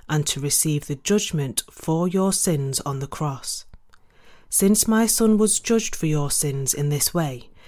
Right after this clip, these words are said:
now believe in my righteous work and be saved from your sins. Then you will receive the everlasting remission of sins by believing that all your sins have been judged.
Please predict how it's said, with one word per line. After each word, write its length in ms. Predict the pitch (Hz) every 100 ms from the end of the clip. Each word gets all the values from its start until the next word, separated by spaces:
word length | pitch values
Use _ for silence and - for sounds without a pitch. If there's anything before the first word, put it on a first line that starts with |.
| - -
now 280 | 151 156 180
believe 520 | 185 208 214 175 143
in 140 | - 143
my 240 | 151 160
righteous 580 | 175 175 - - 180 -
work 460 | 165 139 127 - -
and 140 | 151 151
be 80 | 147
saved 480 | - 185 160 135
from 200 | - 147
your 200 | 143 139
sins. 580 | 135 156 143 131 131 - - - - - - -
Then 440 | 147 180 180 135 127 - -
you 160 | 160
will 160 | 151 147
receive 720 | 135 143 - 175 175 196 -
the 220 | 151 -
everlasting 680 | 175 190 185 180 - 156 143
remission 540 | 147 156 202 - 175
of 180 | 143 135
sins 540 | - 139 135 131 131 - - - -
by 160 | 151 143
believing 800 | 160 160 185 196 190 143 135 120
that 220 | 147 - -
all 220 | 165 175
your 220 | 190 196
sins 440 | 196 - 151 135 131
have 220 | 147 -
been 280 | 151 147 143
judged. 500 | 143 131 - -